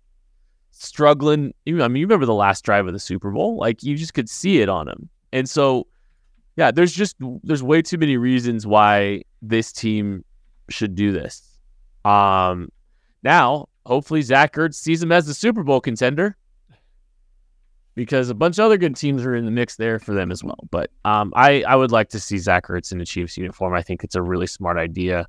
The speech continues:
Um, and I think it could provide a lot of consistency, um, and,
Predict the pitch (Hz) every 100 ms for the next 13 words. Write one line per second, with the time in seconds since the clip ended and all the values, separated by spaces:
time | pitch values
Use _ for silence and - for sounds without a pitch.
0 | - - - _ - - 87 95 92 90
1 | 90 - - 107 101 98 101 - - _
2 | 95 92 90 - 90 - 87 85 82 -
3 | 90 85 85 85 - - 90 - - 107
4 | 98 - - - _ - - - 101 101
5 | 92 92